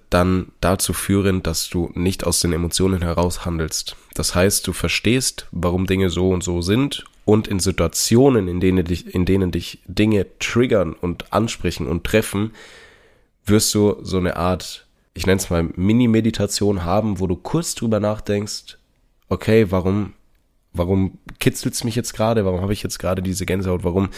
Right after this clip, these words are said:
kommen diese Emotionen?“ Und wirst dann einfach das Ganze viel, viel neutraler sehen und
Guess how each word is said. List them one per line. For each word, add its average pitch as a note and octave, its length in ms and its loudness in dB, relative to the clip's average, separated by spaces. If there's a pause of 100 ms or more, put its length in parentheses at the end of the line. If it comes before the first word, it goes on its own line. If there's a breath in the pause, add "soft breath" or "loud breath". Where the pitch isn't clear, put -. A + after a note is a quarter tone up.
(500 loud breath)
kommen G#2+ 380 4
diese G2+ 260 2
Emotionen?“ G2 720 0 (240 loud breath)
Und F#2 180 0
wirst G2+ 240 2
dann F2+ 100 0
einfach F2+ 480 -4 (120)
das F#2 180 0
Ganze F#2+ 260 -2
viel, G#2 200 -4
viel G2 160 -4
neutraler F2+ 460 0
sehen F2 380 -2 (140)
und E2 380 -6